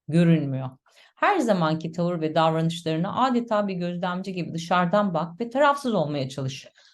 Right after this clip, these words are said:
Hayatında neler değişirse gerçek sen kolaylıkla görünür olur ve açığa çıkar. En rahat başarı, en kolay başarı sen olduğunda başlar. Bir merceğin odağına yerleşmesi gibi her şey gözüne net görünür.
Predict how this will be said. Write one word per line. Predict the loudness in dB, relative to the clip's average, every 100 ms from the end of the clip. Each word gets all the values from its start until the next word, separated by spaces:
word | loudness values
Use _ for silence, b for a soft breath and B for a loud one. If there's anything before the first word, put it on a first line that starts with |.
| b
Hayatında | 0 2 2 0 0 2 4
neler | 4 4 2 2
değişirse | 0 0 -4 -10 -4 -4
gerçek | 0 0 0 -2 -6 -6
sen | -4 -4 -4
kolaylıkla | -2 0 2 0 -2 -4
görünür | 0 0 0 0 -2
olur | -4 -2
ve | -4
açığa | -4 -4 -4 -2
çıkar. | -6 -6 -6 -6 -12 b b b b
En | 4 6 6
rahat | 2 0 -4 -2
başarı, | -4 -2 -4 -2 -2 -4 -14 _ 0
en | 2 4 2
kolay | -2 -2 -2 -4
başarı | -6 -8 -6 -6 -4 -6 -12
sen | -18 -4 0 0 -2 -4
olduğunda | -4 -4 -2 -6 -6 -4 -2
başlar. | -4 -6 -10 -10 -12 _ b b _ -2
Bir | 0 4
merceğin | 4 2 2 0 -2
odağına | -2 -2 -2 -4
yerleşmesi | -4 -4 -4 -6 -6 -4 -4
gibi | -6 -4
her | -4 0 0
şey | -2 -4 -4
gözüne | -2 -2 -2 -2 0
net | 0 0
görünür. | -6 -6 -4 -6